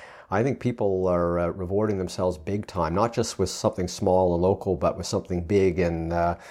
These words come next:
imported from some exotic country. You know, I'm gonna make an argument here now that it is your patriotic duty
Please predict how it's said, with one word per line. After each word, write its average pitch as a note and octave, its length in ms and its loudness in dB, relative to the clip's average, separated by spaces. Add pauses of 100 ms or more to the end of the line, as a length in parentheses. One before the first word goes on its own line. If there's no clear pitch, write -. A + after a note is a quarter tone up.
(260)
imported G2 520 2
from F2 320 0
some F#2+ 220 0
exotic F#2 500 2
country. F#2+ 480 -2 (380)
You C3+ 80 -2
know, B2+ 100 2
I'm D3 160 0
gonna A3 160 0
make E3 200 0
an A#2 60 4
argument G#2+ 380 2
here F2+ 220 0
now F2+ 240 0
that G2 100 -2
it A2 60 2
is G#2 120 0
your G2+ 120 0
patriotic A2 760 0
duty F#2 460 0